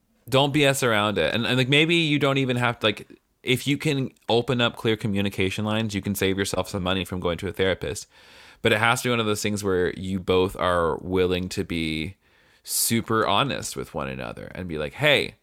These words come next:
uh, this is what I'm feeling. I can tell that you're feeling X way.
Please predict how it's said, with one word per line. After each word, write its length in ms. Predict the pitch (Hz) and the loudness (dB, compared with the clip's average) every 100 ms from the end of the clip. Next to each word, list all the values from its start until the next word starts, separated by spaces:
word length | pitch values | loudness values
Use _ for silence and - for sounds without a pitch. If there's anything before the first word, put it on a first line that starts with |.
| _ _ _ _ _ | _ _ _ _ _
uh, 600 | 104 107 104 104 104 85 - _ _ _ _ - | 2 4 6 6 4 2 -4 _ _ _ _ -14
this 320 | 107 113 - | 0 2 2
is 140 | 127 | 0
what 120 | 127 117 | 2 2
I'm 140 | 131 | 0
feeling. 380 | - 92 85 - | -2 -2 -2 -4
I 80 | 92 | -4
can 180 | 101 | -4
tell 160 | 98 101 | 0 0
that 80 | 101 | 2
you're 140 | 98 | -2
feeling 380 | - 101 92 90 | -2 -2 -2 -4
X 340 | - 87 - - | -4 -6 -6 -4
way. 440 | 87 73 87 104 | -2 -2 -4 -8